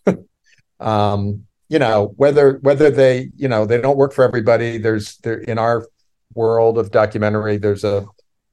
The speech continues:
I think there's a, there's a kind of, you know, there's a, there's an inherent distrust of recreation. Um, they don't work for everybody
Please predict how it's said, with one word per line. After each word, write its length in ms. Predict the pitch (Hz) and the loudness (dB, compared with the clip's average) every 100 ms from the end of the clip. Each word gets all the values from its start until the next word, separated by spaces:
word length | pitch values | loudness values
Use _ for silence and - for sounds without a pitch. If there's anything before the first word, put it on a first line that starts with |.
| _ - | _ -8
I 80 | |
think 180 | 101 104 | -4 -2
there's 200 | 107 101 | -4 -2
a, 160 | 104 92 _ - | -4 -6 _ -8
there's 200 | 104 101 | -6 -6
a 40 | |
kind 240 | 98 104 101 | -6 -4 -4
of, 220 | 98 101 _ _ _ _ _ _ _ _ _ _ 190 | -4 -10 _ _ _ _ _ _ _ _ _ _ -6
you 100 | 190 | -4
know, 240 | 98 101 | -4 -4
there's 200 | 117 104 | -2 0
a, 180 | 107 101 | -2 -2
there's 220 | 110 101 | -4 -2
an 60 | 104 | -2
inherent 580 | 101 90 117 113 110 - | -4 -4 -4 -4 -6 -6
distrust 800 | 101 - - 95 95 - - - _ _ - | -8 -6 -4 -4 -4 -12 -20 -20 _ _ -8
of 280 | 107 98 101 - _ _ | -4 -4 -8 -20 _ _
recreation. 760 | 107 101 - 95 92 90 92 87 _ _ _ _ _ _ _ _ _ _ _ - | -8 -8 -6 -6 -4 -6 -8 -10 _ _ _ _ _ _ _ _ _ _ _ -10
Um, 580 | 104 92 92 90 92 - | -6 -4 -4 -6 -10 -8
they 80 | 104 | -6
don't 120 | 123 | -4
work 160 | 123 123 | -4 -2
for 100 | 110 | -2
everybody 680 | 104 98 101 98 98 98 | -2 0 -2 -2 -6 -10